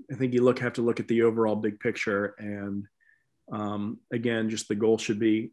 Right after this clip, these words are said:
let's get rid, let, let's open up some salary here, because the only way this team's gonna, gonna make the steps necessary to, to compete and, you know, sooner than later is if, is if you do, you gotta move some of these pieces out.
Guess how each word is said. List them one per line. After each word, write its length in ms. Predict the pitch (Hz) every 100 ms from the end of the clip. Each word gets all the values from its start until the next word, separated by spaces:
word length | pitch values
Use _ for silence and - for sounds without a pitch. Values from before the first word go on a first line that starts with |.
| -
let's 260 | 123 123
get 200 | - 127
rid, 260 | 107 117 113
let, 220 | 123 127 -
let's 360 | 123 127 -
open 280 | 123 117 113
up 140 | 107 -
some 140 | 107
salary 520 | - 104 107 104 101
here, 180 | 98 92
because 760 | 95 - 101 95 92 - - _ _ _ _ _ _ _ -
the 100 | 127
only 240 | 123 120
way 180 | 120 113
this 160 | 110
team's 380 | - 113 110 104
gonna, 460 | - 110 107 104 110 - -
gonna 200 | 113 107
make 240 | 107 110
the 60 | -
steps 360 | - 113 110 117
necessary 680 | 104 104 - 107 110 107
to, 260 | 107 113 107 -
to 80 | -
compete 520 | 113 104 120 107 107 120
and, 200 | 104 - _ -
you 220 | - 117
know, 100 | 101
sooner 380 | - 113 107 107
than 120 | 104
later 340 | 107 107 101
is 120 | 101
if, 200 | 110 101 - _ _ -
is 140 | 107
if 160 | 113 -
you 80 | 104
do, 440 | 110 107 104 - _ _
you 260 | 143 135 135
gotta 160 | 127
move 220 | 117 113 107
some 180 | 113
of 60 | 107
these 140 | 101
pieces 360 | - 104 101 92
out. 240 | 87 80